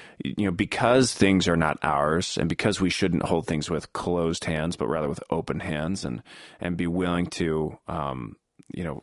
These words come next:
follow the Lord as he leads us to, uh, let, let go of things. Uh, y-, and you told some funny stories about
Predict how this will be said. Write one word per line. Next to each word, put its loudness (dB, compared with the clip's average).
follow 6
the 4
Lord 4
as -2
he 2
leads 0
us -2
to, -2
uh, -2
let, 2
let 4
go 4
of 0
things. 0
Uh, 2
y-, 4
and 2
you 4
told 0
some 0
funny 2
stories 0
about 0